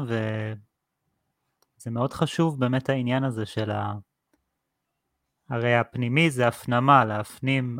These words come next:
אז זה מתחבר עם ה-, עם הדברים.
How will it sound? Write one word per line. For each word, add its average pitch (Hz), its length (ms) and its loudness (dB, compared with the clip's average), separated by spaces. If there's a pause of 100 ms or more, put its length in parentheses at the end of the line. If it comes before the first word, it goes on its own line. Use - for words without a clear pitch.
אז 107 340 -10 (200)
זה 113 140 -8
מתחבר 123 540 2
עם 123 160 0
ה-, 110 240 -2
עם 113 120 -6
הדברים. 110 480 -4